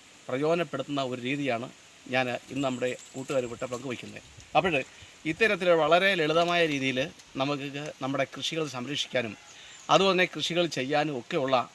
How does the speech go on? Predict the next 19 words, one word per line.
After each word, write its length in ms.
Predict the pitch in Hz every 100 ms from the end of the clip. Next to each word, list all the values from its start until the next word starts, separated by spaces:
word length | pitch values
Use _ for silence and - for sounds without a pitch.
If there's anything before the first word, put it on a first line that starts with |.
| -
അറിവുകളാണ് 500 | 135 170 170 135 127 147 -
ഇലഞ്ഞൂർ 280 | 131 170 180
ബ്ലോഗ് 180 | 170 156
എന്ന 100 | 156 143 143 120
YouTube 260 | 143 165 156
ചാനലിലൂടെ 400 | 143 139 131 135 139 - - 131
ഞാൻ 120 | 139 131
പ്രേക്ഷകരുമായി 560 | 135 - 139 131 127 131
പങ്കുവെക്കുന്നത്. 480 | 123 139 120 107 101 - - - - -
അപ്പോൾ 140 | 160 190
ഇത്തരത്തിലുള്ള 400 | 170 226 202 196 165
അറിവുകൾ 280 | 180 185 180 -
ശേഖരിക്കാനും 560 | 151 160 151 143 113 104 - - - - -
സമാന 300 | 156 180 214 214 -
ചിന്താഗതി 400 | 175 190 190 190
ഉള്ളവരിലേക്ക് 480 | 165 170 170 165 175 165
ഈ 20 | 156 156
അറിവുകൾ 220 | 156 165
എത്തിക്കാനും 420 | 143 151 147 113